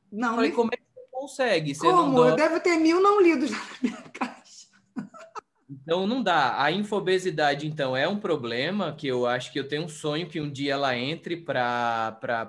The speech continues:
Speaker 2: pra tabela de
Speaker 1: Pra
Speaker 2: doenças,
Speaker 1: lista.
Speaker 2: né? Porque hoje na cid dez tem a obesidade, tem um código lá pra obesidade. É considerado doença.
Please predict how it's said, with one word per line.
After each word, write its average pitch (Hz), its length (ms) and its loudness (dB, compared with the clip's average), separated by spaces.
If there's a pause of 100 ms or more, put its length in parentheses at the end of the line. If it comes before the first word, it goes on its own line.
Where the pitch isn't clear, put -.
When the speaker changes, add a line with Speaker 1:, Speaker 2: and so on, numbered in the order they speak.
(180)
Speaker 2:
pra 165 140 -4
tabela 156 500 2
de 131 140 -6
Speaker 1:
Pra 131 120 -2
Speaker 2:
doenças, 127 440 -2
Speaker 1:
lista. 156 160 -12
Speaker 2:
né? - 60 -20 (680)
Porque 160 260 -2
hoje 202 340 2
na 165 140 -2
cid 147 400 -4
dez 156 480 -2
tem 156 300 -4
a 156 120 0
obesidade, 170 960 0
tem 127 140 -8
um 139 100 -8
código 139 480 -2
lá 127 120 0
pra 139 180 -4
obesidade. 143 580 -4
É 123 120 -2
considerado 151 560 -2
doença. 156 600 -6